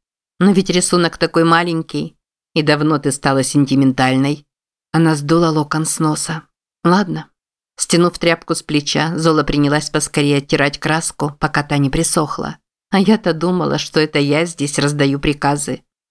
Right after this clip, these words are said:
Надеюсь, ты не считаешь, будто я мечтаю, чтобы мной помыкали всю оставшуюся жизнь». Ясень бросил кисть в ведро у основания лестницы. «Я уже вдоволь побыл чужой марионеткой». Зола заново сложила тряпицу, пытаясь найти место,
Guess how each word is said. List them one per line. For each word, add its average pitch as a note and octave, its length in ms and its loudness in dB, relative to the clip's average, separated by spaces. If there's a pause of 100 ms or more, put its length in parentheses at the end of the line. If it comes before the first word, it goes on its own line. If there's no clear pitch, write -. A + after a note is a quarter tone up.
(180)
Надеюсь, C3 500 2
ты - 120 0
не C3+ 100 4
считаешь, C#3+ 640 -2 (240)
будто C#3+ 300 0
я C3+ 160 2
мечтаю, C3+ 520 -2
чтобы C#3+ 280 0
мной C#3 220 2
помыкали C#3 580 0
всю - 220 -2
оставшуюся C3+ 680 -2
жизнь». C#3 500 -2 (520)
Ясень E3 360 2
бросил D#3+ 380 0
кисть F#3 360 -4
в - 20 -16
ведро D#3+ 280 2
у - 20 2
основания D3+ 640 0
лестницы. D3+ 720 -2 (340)
«Я C#3 160 4
уже C3 180 0
вдоволь C3+ 400 0
побыл C3+ 360 0
чужой D3 320 2
марионеткой». C#3 880 0 (380)
Зола D#3+ 360 2
заново D#3+ 340 0
сложила D3+ 480 0
тряпицу, D3+ 680 -2 (220)
пытаясь D#3 420 0
найти D3+ 340 0
место, D#3 540 -2